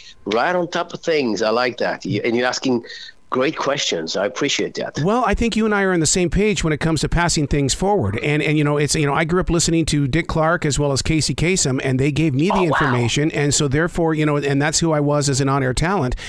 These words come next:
Speaker 2: And it's like, we, we just gotta keep passing it forward.
Speaker 1: Are you a musician yourself?
Speaker 2: Uh, you know what? Here's what happened. I, I had, I was a musician in, you know, garage band as a kid and all that kind of stuff.
Speaker 1: Uh-huh.
Speaker 2: And then, uh,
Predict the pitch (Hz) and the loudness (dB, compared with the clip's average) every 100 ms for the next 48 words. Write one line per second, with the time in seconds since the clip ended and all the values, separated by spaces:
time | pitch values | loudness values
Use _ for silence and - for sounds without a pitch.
0 | - 139 147 - 139 147 147 143 151 156 | -4 -2 0 0 0 0 0 0 0 2
1 | 170 156 156 - 151 165 170 - - 208 | 0 0 -2 0 0 0 0 0 0 0
2 | 233 - - - - - - - - - | 0 -4 -10 -16 -18 -18 -20 -20 -8 -2
3 | 143 147 139 131 143 - 127 120 - 151 | 0 2 2 2 0 0 0 0 0 0
4 | 247 - - 165 170 160 190 208 208 147 | -2 -6 0 2 2 2 2 2 0 0
5 | 208 214 170 151 151 117 110 156 156 143 | 0 0 0 0 0 0 0 0 0 2
6 | 143 170 160 143 139 135 135 127 214 233 | 2 2 0 0 2 2 2 2 2 2
7 | 226 180 175 160 139 131 127 143 147 151 | 0 2 0 2 0 0 0 0 2 0
8 | 127 139 143 147 139 123 - - 151 143 | 0 0 2 0 0 0 0 0 2 2
9 | 143 143 143 143 - 143 - 117 107 135 | 0 0 0 -2 0 -2 -2 -2 0 2
10 | 151 175 180 | 2 2 2